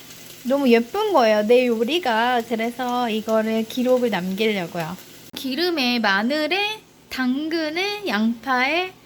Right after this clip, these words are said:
애호박만 넣었는데, 냄새가, 냄새가 죽음이에요. 지금 안, 뭐, 간도 안 하고 그랬는데 냄새가 왜 이러지?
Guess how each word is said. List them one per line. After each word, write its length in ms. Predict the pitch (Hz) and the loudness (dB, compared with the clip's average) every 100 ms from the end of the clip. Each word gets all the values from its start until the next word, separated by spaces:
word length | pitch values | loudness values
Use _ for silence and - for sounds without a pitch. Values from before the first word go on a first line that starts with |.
| - - - | -20 -20 -4
애호박만 800 | 269 339 427 392 392 370 349 277 | 0 2 2 2 0 2 0 0
넣었는데, 680 | 214 220 240 240 254 320 233 | 0 0 -2 -2 0 2 2
냄새가, 1300 | 247 254 302 349 403 427 403 453 494 440 285 226 - - - - - - - - - - - | 2 2 0 0 0 0 0 2 4 4 0 -4 -14 -16 -8 -6 -6 -8 -10 -14 -20 -20 -2
냄새가 960 | 320 320 339 381 466 508 539 539 427 294 - | 0 0 0 -2 -2 0 2 2 2 -2 -6
죽음이에요. 1000 | - - 381 381 508 508 453 370 262 247 | -8 -2 -2 2 0 0 2 2 4 2
지금 160 | 247 302 | 0 0
안, 220 | 240 247 | 0 0
뭐, 100 | 262 | -2
간도 480 | - - 277 320 381 | -4 0 0 2 0
안 220 | 233 240 | 0 0
하고 320 | 330 294 285 | -2 -2 -4
그랬는데 800 | 277 277 277 269 262 269 277 254 202 - - - - | 0 0 0 0 0 2 0 0 -2 -8 -20 -20 -4
냄새가 340 | 277 302 381 | 0 2 4
왜 160 | 240 196 | 2 0
이러지? 340 | 185 190 415 | -2 -4 -6